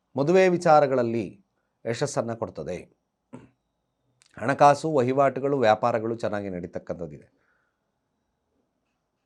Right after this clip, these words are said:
ಕೇತು ಶಾಂತಿಯನ್ನ ಮಾಡ್ಕೊಳ್ಳಿ ಸಾಕು. ಅಶ್ವಿನಿ ನಕ್ಷತ್ರದಲ್ಲಿ ಹೋಗ್ಬೇಕಾದಂಥ ಸಂದರ್ಭದಲ್ಲಿ ಗಣಪತಿಯ ಪ್ರಾರ್ಥನೆ ಮಾಡಿ, ಕೂರ್ಚ ಹಾರ ಅಂದ್ರೆ ಈ ಗರಿಕೆ ಹಾರವನ್ನ ಕೊಟ್ಟು ಪ್ರಾರ್ಥನೆಯನ್ನ ಮಾಡ್ಕೊಳ್ಳಿ. ವಹಿವಾಟುಗಳು ಚೆನ್ನಾಗಿ ನಡೀತದೆ.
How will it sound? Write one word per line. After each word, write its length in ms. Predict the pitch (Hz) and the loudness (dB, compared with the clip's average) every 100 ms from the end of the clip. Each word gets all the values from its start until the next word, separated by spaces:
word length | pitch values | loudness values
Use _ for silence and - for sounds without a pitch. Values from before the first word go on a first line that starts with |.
| _ _ _ _ _ | _ _ _ _ _
ಕೇತು 680 | 170 220 233 226 202 - - | 10 10 10 2 -2 -10 -4
ಶಾಂತಿಯನ್ನ 520 | - 156 180 160 127 156 | 2 4 2 -2 -2 0
ಮಾಡ್ಕೊಳ್ಳಿ 420 | 160 110 101 90 | 2 0 -2 -6
ಸಾಕು. 320 | - 69 90 | -8 -10 -8
ಅಶ್ವಿನಿ 320 | 113 156 151 | -8 -4 -4
ನಕ್ಷತ್ರದಲ್ಲಿ 680 | 135 120 - 117 104 104 107 | -4 -6 -6 -4 -4 -4 -4
ಹೋಗ್ಬೇಕಾದಂಥ 680 | 98 90 85 90 80 80 80 | -6 -6 -10 -10 -12 -14 -12
ಸಂದರ್ಭದಲ್ಲಿ 560 | - 110 147 147 151 | -6 -2 0 0 -2
ಗಣಪತಿಯ 400 | 139 107 95 95 | -2 -4 -4 -6
ಪ್ರಾರ್ಥನೆ 460 | 90 - 117 117 135 | -4 2 2 2 -4
ಮಾಡಿ, 400 | 127 127 135 139 _ _ _ _ _ | -4 -6 -8 -12 _ _ _ _ _
ಕೂರ್ಚ 380 | - 165 175 170 | -6 -2 -2 0
ಹಾರ 340 | 123 - 117 123 | 0 2 4 4
ಅಂದ್ರೆ 560 | 101 127 113 87 _ - | 2 0 -2 -4 _ -10
ಈ 40 | |
ಗರಿಕೆ 340 | 95 117 135 165 | -2 -2 2 2
ಹಾರವನ್ನ 480 | 143 131 117 107 | 4 4 2 -2
ಕೊಟ್ಟು 260 | 104 98 95 | -6 -8 -8
ಪ್ರಾರ್ಥನೆಯನ್ನ 640 | - 101 101 101 87 78 | 0 2 2 -4 -10 -6
ಮಾಡ್ಕೊಳ್ಳಿ. 680 | 110 98 - 67 - - 87 | -4 -4 -6 -20 -20 -18 -6
ವಹಿವಾಟುಗಳು 580 | 101 120 127 120 123 113 | -4 0 0 2 0 0
ಚೆನ್ನಾಗಿ 340 | 123 139 143 | 0 0 0
ನಡೀತದೆ. 380 | 107 87 71 _ | -2 -6 -14 _